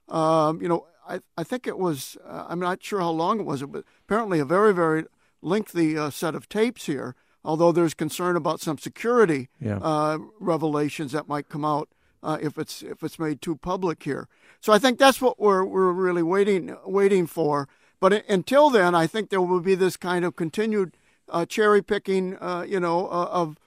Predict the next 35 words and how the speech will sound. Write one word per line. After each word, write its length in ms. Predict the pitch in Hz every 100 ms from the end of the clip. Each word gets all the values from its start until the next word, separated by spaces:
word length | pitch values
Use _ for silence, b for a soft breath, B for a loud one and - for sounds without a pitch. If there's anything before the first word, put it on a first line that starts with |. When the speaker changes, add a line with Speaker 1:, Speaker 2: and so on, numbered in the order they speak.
| _ _
Speaker 1:
of 120 | 151
what 200 | 156 202
the 220 | - 175 170
tape 320 | - 202 190
showed, 640 | - 214 247 247 151 160 - _ _ _
uh, 540 | - 175 180 180 180 175 170 -
you 80 |
know, 100 | 196
to 140 | 196 196
make 220 | 196 208
their 180 | 196 196
own 180 | 190 185
case. 500 | 240 233 135 - 156
And, 280 | 170 165
uh, 380 | 180 175 170 170 - b b -
I 100 | 190
think 220 | 233 -
that's 180 | 208 -
gonna 160 | 190
be 120 | 175
very 240 | 165 185 185
dysfunctional, 840 | 170 - 175 175 - 170 147 139 _ -
Speaker 2:
Mm-hmm. 220 | 101 117
Speaker 1:
uh, 220 | 160 156
for, 540 | 143 160 160 151 151 -
uh, 320 | 151 147 151 151 _ _
for 100 | -
the 80 | 170
American 420 | 165 170 180 170
public 400 | 156 190 190 202
and, 240 | 190 175 170 _ _ _ -
and 160 | 190
frankly 340 | 214 208 214 196
for 160 | 202
the, 380 | 185 180 180 180